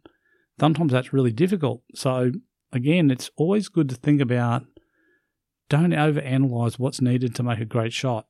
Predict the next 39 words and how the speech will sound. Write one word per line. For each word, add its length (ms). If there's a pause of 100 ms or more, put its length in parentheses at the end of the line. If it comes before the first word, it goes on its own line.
'cause 180
quite 340
often 500 (680)
the 80
simplest 520
shots 520 (560)
are 140
the 60
most 280
pleasing 600 (520)
shots 500 (240)
that 80
you'll 160
ever 140
take. 420
And 140
it's 160
interesting, 440
like 220
I 40
said, 320 (420)
some 220
of 80
the 80
really 280
complicated 600
light 300
setups 560
and 140
complicated 500
exposures 720
and, 240 (500)
you 100
know, 240
mixtures 480
of 100
different 340
things 260
happening 580